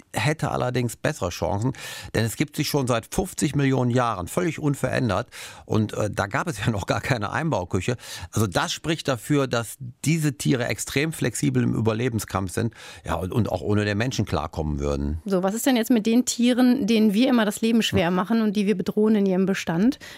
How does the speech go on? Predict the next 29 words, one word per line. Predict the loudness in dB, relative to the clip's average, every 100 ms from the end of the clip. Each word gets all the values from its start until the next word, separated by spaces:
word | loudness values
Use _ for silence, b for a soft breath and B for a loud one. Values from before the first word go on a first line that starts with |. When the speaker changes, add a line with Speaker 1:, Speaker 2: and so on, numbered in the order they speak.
| B
Speaker 2:
als | -4 0
Menschen? | 2 2 4 2
Würden | 4 4
die | 4
sich | 4 4
jetzt, | 2 2
wenn | 4
der | 6
Mensch | 6 4
verschwinden | 2 0 2 4 6 8 8
würde, | 6 4 2
ganz | 0 0 2
schnell | 4 4 4
Speaker 1:
Mhm. |
Speaker 2:
wieder | 2 0 -4 -6
erholen | -4 0 2 4 4 4
können? | 4 2 0 -4 B B B
Speaker 1:
Also | -2
klar, | 0 0 0
einige | -2 -2 -2
von | -2 -2
ihnen | 0 2
würden | 2 2
dann | 0 0
sicherlich | 0 0 0 0
eine | 0 2
Wiederauferstehung | 2 2 0 -2 -2 0 0
feiern, | -2 -2 0 -2 -2
aber | -2 0 -2